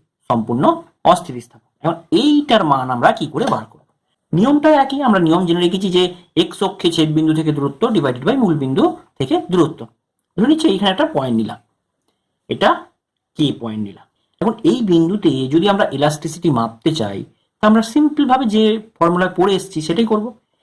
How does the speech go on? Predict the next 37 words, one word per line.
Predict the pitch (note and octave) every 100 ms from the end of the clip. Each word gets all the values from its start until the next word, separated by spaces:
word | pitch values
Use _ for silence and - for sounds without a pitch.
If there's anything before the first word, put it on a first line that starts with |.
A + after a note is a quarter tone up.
| _ -
কি | A3
করা | A#3 A#3
হয়েছে | B3+ B3 D#4 F#3+
না, | F#3+ E3 C4+ - _ _ -
ইলাস্টিসিটি | F#3 G3+ G#3+ G#3 G#3+
মাপার | G#3+ G#3+
জন্য | B3 D4 D#4+ _ _ -
যে | C#3+ A3
কোনো | A3 F#3+
বিন্দু | E3 D#3+ D#3+
থেকে | D#3+ E3+ D#3+
যখন | C#3+ C3
করা | B2+ A#2+
হবে, | C3+ F3 _ -
সেখান | F#3 G3
থেকে | G3 G3
একটা | F#3+
অনুভূমিক | F#3+ F#3+ G3 G3+
অক্ষের | G3 F#3+
উপর | F#3+ F#3+
একটা | F#3+ C#4 E4 - _ _ _ _ -
লম্ব | F3+ G#3 G#3+ A3
টানবো। | A3 G#3 G#3+ - _ -
ওকে, | A#3 D4 - _ _ -
এই | D3 D3
লম্বটা | D3+ D3+ D#3 E3 D#3+
হয়েছে, | D#3+ E3
তাহলে | D#3+ E3 E3+
এই | G3
রেখার | G3+ G#3+ G#3+
উপরই | A3 G#3+
লম্ব | A3 G#3+ G#3+
হচ্ছে, | G#3+ A3
ল-, | E3 D#3
এই | D#3+
লেখাটাই | E3 G#3+ A3+
লম্ব। | A3 G#3+